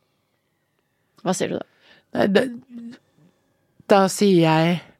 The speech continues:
Speaker 2: hun vil jeg gjerne møte.
Speaker 1: Ja.
Speaker 2: Jeg kan jo ikke si noe.
Speaker 1: Nei, du kan jo ikke det.
Speaker 2: Herregud. Jeg har vært sammen, gift med en som er fjorten år yngre. Jeg er jo sammen med menn som er tjue år yngre enn meg. Altså, det er jo, går jo, hva skal jeg si?
Speaker 1: <laughs>
Speaker 2: Nei, jeg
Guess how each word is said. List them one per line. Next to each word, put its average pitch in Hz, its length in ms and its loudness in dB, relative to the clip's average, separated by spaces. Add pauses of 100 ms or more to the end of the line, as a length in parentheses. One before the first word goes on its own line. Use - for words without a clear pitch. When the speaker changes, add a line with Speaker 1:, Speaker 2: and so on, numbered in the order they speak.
(460)
Speaker 2:
hun 269 240 2 (100)
vil 131 140 0
jeg 127 140 -2
gjerne 165 200 -10
møte. - 320 -10 (160)
Speaker 1:
Ja. 277 180 2 (1200)
Speaker 2:
Jeg 117 200 -4
kan - 160 -14
jo - 60 -20
ikke - 140 -12
si - 180 -14
noe. - 220 0
Speaker 1:
Nei, 269 200 2
du 294 120 -10
kan 247 260 0
jo 220 80 -2
ikke - 160 -8
det. 240 100 -4
Speaker 2:
Herregud. - 440 -14 (560)
Jeg - 60 -8
har 147 80 0
vært - 160 -4
sammen, 139 160 -2
gift 120 400 -6
med 156 140 4
en - 20 -2
som 147 140 0
er - 20 -2
fjorten 147 300 -2
år 127 100 2
yngre. - 360 0 (500)
Jeg 147 80 -2
er 156 80 0
jo 147 80 -2
sammen 147 240 -2
med 143 80 -2
menn 131 100 -4
som - 160 -8
er - 60 -4
tjue - 340 -2
år 131 140 -4
yngre 120 180 -6
enn 135 60 -2
meg. 175 240 2
Altså, 131 240 -4
det - 100 -4
er - 140 -2
jo, 135 160 0
går 131 240 -2
jo, 117 60 -4 (480)
hva 135 140 -4
skal - 200 -6
jeg - 60 -12
si? - 160 -2 (280)
Speaker 1:
<laughs> 240 140 -2 (1400)
Speaker 2:
Nei, - 180 -8
jeg - 320 -10